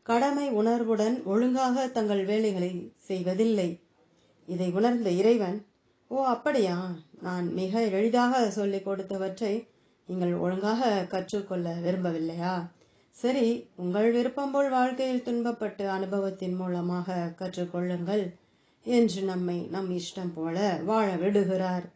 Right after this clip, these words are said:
நம் விருப்பம் போல் பல தொல்லைகளுக்கு ஆளாகி, அப்போது ஏற்படும் அனுபவத்தினால் நாம் பல விஷயங்களை தெரிந்து கொள்கிறோம்.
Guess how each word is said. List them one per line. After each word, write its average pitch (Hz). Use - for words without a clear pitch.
நம் 185
விருப்பம் 214
போல் 240
பல 233
தொல்லைகளுக்கு 208
ஆளாகி, 175
அப்போது 190
ஏற்படும் 185
அனுபவத்தினால் 196
நாம் 214
பல 240
விஷயங்களை 226
தெரிந்து 214
கொள்கிறோம். 196